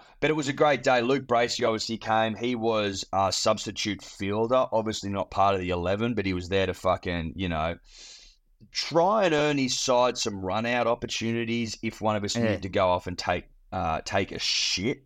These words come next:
Speaker 1: halfway through a session. Luke
Speaker 2: Yeah.
Speaker 1: could come on and fucking, you know, peg the
Speaker 2: Do a
Speaker 1: fucking
Speaker 2: job.
Speaker 1: peg the kookaburra around and do a job for the team. He did that. He, he's,
Speaker 2: Oh,
Speaker 1: he,
Speaker 2: good.
Speaker 1: uh, he was there before I got there, actually, just fucking yarning the dribblers, getting balls deep into the, into the day. So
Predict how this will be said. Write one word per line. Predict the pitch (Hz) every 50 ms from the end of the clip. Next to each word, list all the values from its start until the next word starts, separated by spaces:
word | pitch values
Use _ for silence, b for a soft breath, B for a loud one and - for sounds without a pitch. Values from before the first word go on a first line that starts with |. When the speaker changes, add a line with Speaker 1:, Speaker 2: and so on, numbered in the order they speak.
| _ _ _
Speaker 1:
halfway | - 104 98 95 98 - - 104 104 95
through | - - 98 98 95
a | 90
session. | - - 101 104 110 - - 120 127 127 131 b b b b b b b b _
Luke | - 101 104 113
Speaker 2:
Yeah. | 110 98
Speaker 1:
could | 85 -
come | - - 101 95 90
on | 90 90 92 90
and | 87 82 -
fucking, | - 92 90 87 - 92 87 87 87 85 - - _
you | 101 101 92
know, | 87 78 78 80 - - _ _ _
peg | - - 104 101 85
the | 87 90
Speaker 2:
Do |
a | - - 95
Speaker 1:
fucking | 92 113 107 87
Speaker 2:
job. | 82 113 101 98 92 - - _ _ _ _ _ _ _ _ _ _ _ _ - -
Speaker 1:
peg | 127 117 104
the | 92 98
kookaburra | - - 120 110 120 110 101 107 104 104 101 98
around | 95 98 98 95 92
and | 92 85
do | 82 101 98 90
a |
job | 85 - - 95 90 90 85 -
for | - 92
the | 80 80
team. | - - - 92 95 104 113 131 156 -
He | - - 107 95
did | - - - 90 71 -
that. | - 78 71 65 - - _ _ _ _ _ _ _
He, | - - 98 92 - _ _
he's, | - 113
Speaker 2:
Oh, | 113 110 107 104
Speaker 1:
he, | 101
Speaker 2:
good. | 101 101 110 98
Speaker 1:
uh, | 95 92 90 87 -
he | 101
was | 107 104 92
there | 85 107 117 127
before | 110 95 - - 78 82
I | 90 98 110
got | 104 101 95 82
there, | 87 87 82 82
actually, | 85 90 - - - 107 110
just | 101 - - 98 90 -
fucking | - 95 95 - 90 90
yarning | 90 92 90 90 92 90 87 85
the | 82 82
dribblers, | 85 87 90 92 92 85 85 85 87 85 - -
getting | 107 95 - - 92 87
balls | 82 - 101 98 98 92 87 82
deep | 73 76 87 80 80 80 85
into | 85 82 82 85 82
the, | 80 80 - -
into | 92 87 87
the | 85 85
day. | 82 80 - 85 80 82 82 80 80
So | - - - 92